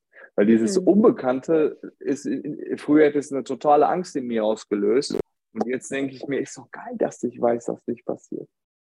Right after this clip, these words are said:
Speaker 1: Ist doch super. Wie langweilig wäre das? Haben wir, ich weiß gar nicht, ob wir da beim, ähm, Insta Live darüber gesprochen haben, wenn du ins Kino gehen würdest und du wüsstest, äh, hey, da ist jetzt neunzig Minuten Film und in jeder Minute weiß ich, was passiert.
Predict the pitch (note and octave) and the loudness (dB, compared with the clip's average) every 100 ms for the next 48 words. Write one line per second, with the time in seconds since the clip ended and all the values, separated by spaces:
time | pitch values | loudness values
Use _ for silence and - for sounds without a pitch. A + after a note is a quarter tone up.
0 | _ _ _ - - - F3 - C4+ G3+ | _ _ _ -10 -10 -4 -4 2 4 4
1 | G3+ D#4+ E4 A3 C#3 - - - - B3+ | 6 6 6 2 0 -4 -20 -8 2 4
2 | A#3+ B3 C4 A#3 A3+ G3+ A3 G#3 E3+ F3+ | 6 4 4 2 2 2 2 4 0 -2
3 | F3+ F3+ E3+ G3+ G3 F3+ E3+ E3+ D#3+ D#3+ | -2 -2 0 -2 0 -2 0 0 0 0
4 | D3+ C#3+ D3 - _ _ _ _ _ _ | 0 -4 -4 -10 _ _ _ _ _ _
5 | _ - E3 - D#3 D#3+ F3 D#3 D3 C3+ | _ -2 0 4 4 4 2 2 2 0
6 | C3 - C3 C3 C#3+ D3 D3 - E3+ D#3 | -4 -6 -4 -2 -2 -2 -4 -6 -4 -2
7 | D3 D3+ D3 D3+ E3 F3 G3 - F#3+ - | 0 -2 -2 -4 -2 0 -2 -6 -10 -6
8 | - - - - D#3 F#3+ F3 E3+ E3+ F3 | -4 -2 -2 2 6 6 8 6 4 0
9 | E3+ E3+ F3+ F3+ F3 E3+ D#3+ - F3+ F#3+ | -2 -4 -4 -4 -4 -4 -6 -4 -4 -4
10 | - - - E3 D#3+ E3 F3+ G3+ F#3 F3+ | -8 -6 0 4 4 4 6 6 6 4
11 | G3 F#3+ F3 F#3 F3+ F3 E3+ E3+ - E3 | 2 2 4 4 2 -2 -4 -4 -4 -6
12 | - A#3 A3 | -4 -4 -4